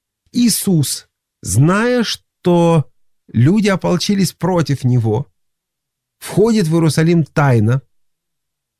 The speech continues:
и открывается он, когда приходит в храм и начинает там учить. Что, всякий мог начать учить в храме? Нет, конечно, не всякий. Но Иисус уже известен,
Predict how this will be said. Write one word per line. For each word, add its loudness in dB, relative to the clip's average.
и 2
открывается 0
он, 2
когда 0
приходит -2
в -10
храм 0
и 0
начинает 0
там 2
учить. -4
Что, -4
всякий 0
мог -2
начать 0
учить -8
в -18
храме? 0
Нет, 2
конечно, 0
не 2
всякий. -6
Но 2
Иисус 0
уже 0
известен, 0